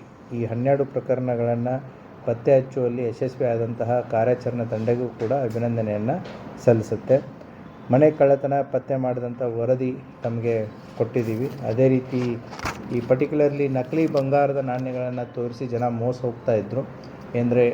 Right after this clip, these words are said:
ನಿಧಿಯಲ್ಲಿ ನಮಗೆ ಬಂಗಾರ ಸಿಕ್ಕಿದೆ, ಬಂಗಾರದ ಕಾಯಿನ್ ಇದೆ ಅಂತಂತಂತೇಳಿ. So ಈ ಬಂಗಾರವನ್ನು ತೋರಿಸಿ ಮೊದಲು ಒರಿಜಿನಲ್ ಬಂಗಾರ ಕೊಡೋದು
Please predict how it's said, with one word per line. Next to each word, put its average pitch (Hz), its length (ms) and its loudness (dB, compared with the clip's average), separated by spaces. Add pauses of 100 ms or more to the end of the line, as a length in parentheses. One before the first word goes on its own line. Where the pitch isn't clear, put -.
(140)
ನಿಧಿಯಲ್ಲಿ 139 500 4
ನಮಗೆ 123 540 2 (180)
ಬಂಗಾರ 123 300 2
ಸಿಕ್ಕಿದೆ, 120 500 -4
ಬಂಗಾರದ 117 560 2 (100)
ಕಾಯಿನ್ 123 280 0
ಇದೆ 117 160 -2
ಅಂತಂತಂತೇಳಿ. 107 800 -4 (580)
So 156 100 6
ಈ 139 240 4
ಬಂಗಾರವನ್ನು 131 920 2
ತೋರಿಸಿ 135 600 -2
ಮೊದಲು 127 260 0
ಒರಿಜಿನಲ್ 131 440 2
ಬಂಗಾರ 123 380 2
ಕೊಡೋದು 113 420 -2